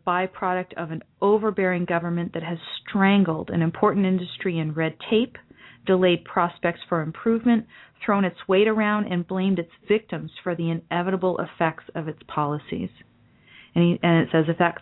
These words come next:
sounds like Cuba or Venezuela, well, that's because it is. Incredibly, this Obama regulatory tsunami," you know, this is the investor's language,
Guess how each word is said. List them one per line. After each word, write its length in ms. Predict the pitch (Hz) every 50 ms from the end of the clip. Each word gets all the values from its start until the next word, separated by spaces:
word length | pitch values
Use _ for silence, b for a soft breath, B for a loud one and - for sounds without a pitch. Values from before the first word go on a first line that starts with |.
| -
sounds 240 | - 196 190 196 190
like 140 | 180 160 - - -
Cuba 200 | - 196 180 185
or 120 | 170 165
Venezuela, 680 | 165 170 165 160 165 165 - 190 190 196 214 254 285 285 b b b b b b b
well, 180 | - 214 233 233
that's 200 | 185 175 175 -
because 240 | - 196 - 202 185 190
it 100 | 269 320
is. 180 | 269 170 - - _ _ B B B B
Incredibly, 560 | - 185 180 - - 185 185 202 220 254 269
this 180 | 240 190 202 196 -
Obama 500 | 175 165 170 175 160 165 170 190 208 190
regulatory 720 | 175 170 175 214 220 233 233 - - 226 214 208 214 208 - - -
tsunami," 720 | 214 202 196 190 180 202 220 214 170 139 - - - - _ _ _ _ _ _ 196 190 _ - _
you 100 | 165 165
know, 100 | 160 160
this 80 | 160
is 100 | 160 165 _
the 60 | 175
investor's 400 | 170 165 160 170 165 - 170 165 -
language, 300 | - 147 147 147 151 151